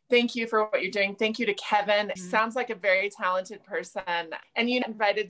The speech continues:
Speaker 1: to the Goop Health Summit. I loved the Goop Lab that came out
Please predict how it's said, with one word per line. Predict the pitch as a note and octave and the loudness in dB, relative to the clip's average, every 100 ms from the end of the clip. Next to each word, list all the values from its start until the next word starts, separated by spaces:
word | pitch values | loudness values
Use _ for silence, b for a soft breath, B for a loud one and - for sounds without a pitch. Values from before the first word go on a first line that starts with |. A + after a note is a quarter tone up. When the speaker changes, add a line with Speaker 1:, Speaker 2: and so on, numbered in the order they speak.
| - | -8
Speaker 1:
to | G#3+ G3+ G3+ | -4 -2 -2
the | F#3+ F3 | -4 -6
Goop | G3 G3 G3 | -2 -2 -2
Health | - G#3 F3+ | -2 0 0
Summit. | - - G3 G3+ G3 F3+ - | -2 -2 0 2 2 0 -2
I | F#3+ G3 | 0 2
loved | F#3+ F3+ F3+ - - | 2 0 0 -6 -12
the | - | -10
Goop | F#3+ F3+ F3 | -6 -6 -2
Lab | F#3 F3+ F3+ F#3 - | 2 4 2 -2 -6
that | E3+ | -4
came | F#3 G3 | -4 -2
out | F3 F3 | 0 0